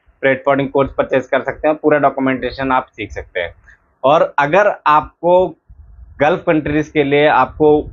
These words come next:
freight चाहिए, आपको कोई container है export करने के लिए, तो आप मेरे से desktop पे जो number देख रहे हैं, उस पर call कर सकते हैं। Personal मेरा number है,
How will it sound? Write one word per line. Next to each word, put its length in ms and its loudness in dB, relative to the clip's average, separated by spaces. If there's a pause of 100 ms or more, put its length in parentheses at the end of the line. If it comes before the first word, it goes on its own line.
(220)
freight 300 0
चाहिए, 520 2 (480)
आपको 380 2 (160)
कोई 140 2
container 580 0
है 460 0
export 380 -2
करने 280 -2
के 100 -6
लिए, 240 -4 (440)
तो 60 4
आप 180 2
मेरे 160 -2
से 220 0
desktop 420 -2
पे 80 -6
जो 100 -4
number 260 -2
देख 140 2
रहे 80 -2
हैं, 100 -4
उस 60 -18
पर 100 -2
call 240 2
कर 200 -2
सकते 280 -6
हैं। 220 -2
Personal 400 -2
मेरा 260 2
number 300 0
है, 220 -2